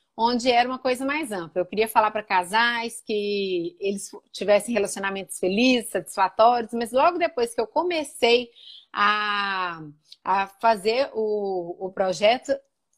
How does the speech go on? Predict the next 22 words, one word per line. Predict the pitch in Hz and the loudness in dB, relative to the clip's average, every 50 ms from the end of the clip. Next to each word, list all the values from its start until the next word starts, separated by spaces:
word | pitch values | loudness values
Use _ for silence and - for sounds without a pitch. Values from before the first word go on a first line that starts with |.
| _ _ | _ _
eu | - 220 220 226 233 | 0 2 2 2 2
tive | 233 - - - 233 233 220 | -2 -4 -4 -2 -2 0 0
essa | 247 240 - - 240 | 0 -2 -2 -4 -6
crise | - - 233 240 240 208 233 | -4 -2 -2 -2 -2 -2 -4
no | 233 | -4
meu | 233 240 240 240 | -2 -2 -2 -2
casamento. | 247 240 226 262 277 330 302 233 202 180 165 - - 147 - _ _ | -2 -2 0 0 -2 -2 -2 -2 -2 -4 -8 -10 -14 -20 -20 _ _
E | - 240 254 | -2 -2 0
foi | - - 233 | 2 2 2
um | 233 240 | 2 0
impacto | 254 240 - 240 226 233 - - 247 | -2 0 2 2 2 2 0 -2 -2
muito | 233 233 247 294 330 - 320 | -2 0 0 -2 -2 0 2
grande. | 240 208 180 156 147 147 151 151 - - _ _ - - - - - - _ | 2 2 2 2 -2 -6 -10 -12 -14 -16 _ _ -20 -20 -18 -18 -18 -10 _
Então, | - 240 240 - 330 349 349 | -2 2 4 4 4 4 4
como | - - 359 381 415 | 4 4 4 4 2
a | 440 453 | 2 2
minha | 339 330 359 392 381 | 2 2 2 0 0
linguagem | 370 330 302 269 208 208 196 190 - 175 180 160 175 170 165 - _ _ - | 0 0 0 2 4 4 4 4 2 -2 -4 -6 -8 -8 -10 -12 _ _ -8
é | 190 202 190 - _ _ | -8 -8 -8 -10 _ _
tempo | - 277 320 359 - - 269 | 0 0 0 -2 -6 -8 -8
de | 214 - - | -8 -6 -2
qualidade, | - 202 185 175 160 170 190 220 247 269 240 190 156 170 170 | -2 -2 0 0 0 2 2 2 2 2 0 -4 -6 -10 -12